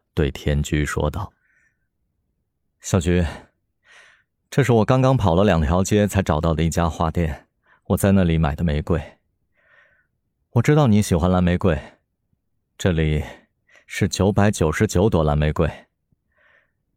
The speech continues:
它代表着我想和你长长久久。另外，”江雷从口袋里拿出了一个小礼盒，打开礼盒，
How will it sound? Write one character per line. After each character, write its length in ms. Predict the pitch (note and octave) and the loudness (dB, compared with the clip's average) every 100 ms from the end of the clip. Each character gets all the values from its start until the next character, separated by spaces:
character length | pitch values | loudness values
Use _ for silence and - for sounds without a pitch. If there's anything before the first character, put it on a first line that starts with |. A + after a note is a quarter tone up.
| _ _ _ | _ _ _
它 120 | - | -2
代 120 | C#3 B2+ | 0 2
表 180 | G2+ | 2
着 460 | G2 G#2+ F2+ - _ _ _ _ _ _ _ - | 4 2 0 -6 _ _ _ _ _ _ _ -2
我 120 | B2 | 2
想 160 | B2 G2+ | 2 2
和 100 | A2 | 2
你 140 | A#2 | 2
长 200 | G2+ A2 | 0 2
长 180 | A#2 B2 | 2 2
久 160 | A2 A#2 | 2 2
久。 400 | A2+ D2+ D2+ _ _ _ - - | 2 -2 -6 _ _ _ -16 -4
另 140 | C#3 | 2
外，” 360 | C#3+ A#2+ - _ _ _ _ _ _ _ _ _ _ _ _ - | 2 0 -4 _ _ _ _ _ _ _ _ _ _ _ _ -4
江 180 | D#3 | 0
雷 140 | D#3+ D3+ | 2 2
从 160 | D3 | 2
口 180 | E3 F#2+ | 0 2
袋 100 | G#2+ | 2
里 120 | B2+ | 2
拿 180 | F2 E2+ | 2 0
出 160 | A#2+ D3+ | 0 0
了 80 | C3+ | 0
一 60 | |
个 80 | B2 | 0
小 180 | - G2+ | 0 0
礼 180 | C#3+ - | 0 -4
盒， 420 | - D#2+ F2 A#2+ _ _ | -8 -2 -2 -2 _ _
打 200 | - - | -8 -6
开 220 | - - F2 | -6 -2 0
礼 220 | E2 - | 0 -4
盒， 340 | - D2+ D2+ | -8 -6 -6